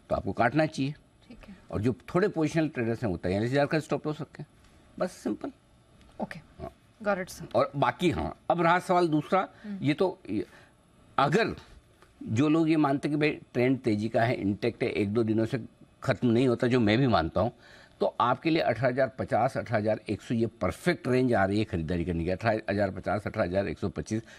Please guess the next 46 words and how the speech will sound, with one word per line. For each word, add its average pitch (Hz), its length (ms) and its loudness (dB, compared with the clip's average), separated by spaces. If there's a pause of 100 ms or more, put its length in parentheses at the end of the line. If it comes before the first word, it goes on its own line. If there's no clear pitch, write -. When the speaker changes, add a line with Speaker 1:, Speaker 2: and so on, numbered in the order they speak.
(100)
Speaker 1:
अगर 160 220 4
जिसको 156 280 0
खरीदना 127 380 2
ही 104 100 2
है 78 80 -4
तो। - 120 -12 (580)
Speaker 2:
ओके। 185 240 -16 (100)
Speaker 1:
और 135 100 2
आपका 139 280 2
closing 135 360 2
स्टॉप 123 260 -4
loss 131 140 -4
अठारह 98 200 -2
हजार 90 200 2
होना 73 180 -6
चाहिए। - 260 -14 (480)
ये 135 60 4
आप 151 180 2
खरीदने 139 300 2
की 139 80 0
range 120 200 2
में 113 120 4
आ - 20 4
रहे 101 120 4
हैं, 98 60 2
अठारह 104 180 0
हजार 104 120 2
पचास, 110 320 -2
अठारह 101 200 0
हजार 104 200 0
एक 87 120 -6
सौ 101 100 -6
के 95 120 -4
आसपास। - 340 -6
Speaker 2:
Correct, 185 200 -14
correct। 170 320 -14
Speaker 1:
हाँ, - 260 -2
ये, 147 160 2
ये, 151 300 2
ये, 139 280 0
ये 131 320 2
range 151 340 2
एकदम 139 300 0
perfect 139 360 -2
खरीदारी 107 360 0
की, 156 120 -2